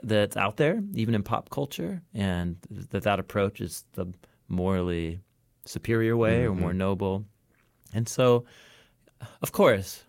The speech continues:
Speaker 1: like, we're tri-, we're chil-, children of our culture,
Speaker 2: Mm-hmm.
Speaker 1: <laughs> right?
Speaker 2: Yeah.
Speaker 1: But ultimately, I'm trying the best I can to not let that drive what I see in the Bible.
Speaker 2: Mm.
Speaker 1: And so all this, everything that we just went through,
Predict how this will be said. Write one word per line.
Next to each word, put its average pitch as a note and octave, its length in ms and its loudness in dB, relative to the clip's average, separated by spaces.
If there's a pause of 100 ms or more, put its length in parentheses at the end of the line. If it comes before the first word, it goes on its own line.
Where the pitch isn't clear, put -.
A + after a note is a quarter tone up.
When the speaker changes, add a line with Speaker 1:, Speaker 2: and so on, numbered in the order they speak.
Speaker 1:
like, B2 200 2 (120)
we're C3 140 0
tri-, D3 260 0
we're C#3+ 140 0
chil-, D#3 400 2
children C#3+ 420 4
of G#2+ 80 2
our G#2+ 60 0
culture, - 440 -6 (140)
Speaker 2:
Mm-hmm. G#2 220 2
Speaker 1:
<laughs> A#2+ 40 2
right? E3 220 2
Speaker 2:
Yeah. F2+ 160 6 (320)
Speaker 1:
But C3+ 160 6
ultimately, A2+ 840 4
I'm D#3+ 260 6
trying D3+ 320 6
the G#2+ 300 2
best C3+ 260 6
I B2+ 80 4
can F#2+ 420 0
to A2 220 0
not A2 480 4
let G#2+ 280 2
that F#2 400 0
drive F#2+ 600 0 (460)
what G#2+ 160 4
I F2+ 100 2
see B2 300 0
in F#2+ 80 2
the D#2 80 -4
Bible. D#2+ 420 -2
Speaker 2:
Mm. D#2+ 280 -2 (440)
Speaker 1:
And A2 160 2
so A#2 440 6
all B2+ 160 2
this, D#3 260 -2
everything E3+ 500 6
that B2+ 80 4
we B2+ 100 6
just B2 160 0
went B2+ 180 2
through, F2 460 0